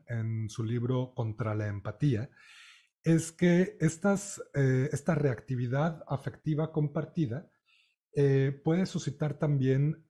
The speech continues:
eh, conductas extremistas, conductas radicales en términos sociales y en términos de, este, de, ah, transgresión de derechos. Vaya, si yo me identifico más, o sea, tengo más empatía para con mi grupo de pertenencia,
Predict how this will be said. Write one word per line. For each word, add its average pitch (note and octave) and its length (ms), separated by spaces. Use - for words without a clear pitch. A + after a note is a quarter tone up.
eh, A#2 420
conductas C3 540
extremistas, A2+ 880
conductas A2+ 560
radicales A#2+ 920
en A2 180
términos A#2+ 720
sociales C#3 640
y - 20
en G#2+ 140
términos A#2 540
de, G#2 200
este, G#2+ 440
de, A2+ 720
ah, B2 260
transgresión B2+ 720
de A#2+ 140
derechos. A#2 580
Vaya, B2+ 340
si A#2+ 220
yo E3 120
me F3+ 120
identifico E3 580
más, C#3+ 580
o A#2 60
sea, A#2 260
tengo C3+ 240
más C#3 300
empatía A#2 800
para F#2+ 240
con A2 260
mi A2 140
grupo E3+ 400
de B2+ 80
pertenencia, A#2 880